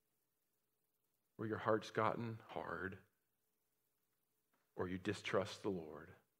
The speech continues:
Those areas of pain, those areas of disappointment, those areas of heartache. I want to pray for us,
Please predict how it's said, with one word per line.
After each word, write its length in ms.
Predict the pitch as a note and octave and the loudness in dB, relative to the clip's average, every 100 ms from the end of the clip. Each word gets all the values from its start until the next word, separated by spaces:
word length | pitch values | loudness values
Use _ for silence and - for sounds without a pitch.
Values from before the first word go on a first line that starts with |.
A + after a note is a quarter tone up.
| - | -2
Those 160 | A2 | 2
areas 380 | G#2 G#2 G#2 A2+ | 4 6 6 2
of 100 | A2+ - | -2 -4
pain, 380 | F2 E2+ F2+ F#2+ | -4 -4 -6 -4
those 140 | F2+ | 2
areas 320 | F#2+ G2+ G#2 | 4 6 4
of 100 | G#2 | 2
disappointment, 760 | F#2 G2 - - F2+ E2+ F#2 E2+ | -2 -4 -6 -6 -6 -6 -10 -8
those 140 | F2+ F2+ | -6 -2
areas 400 | G2 F#2+ F2+ F2 F2 - | 2 2 2 -2 -8 -12
of 100 | F#2 | -12
heartache. 640 | - E2+ E2 - F#2+ - - _ _ _ _ _ _ _ _ _ _ _ _ _ _ _ _ - | -8 -8 -8 -12 -16 -20 -20 _ _ _ _ _ _ _ _ _ _ _ _ _ _ _ _ 4
I 60 | |
want 160 | D3+ D3 | 6 6
to 60 | |
pray 160 | - A#2 | 6 6
for 320 | A2+ F#2 F#2 | 6 0 2
us, 100 | G#2 | 0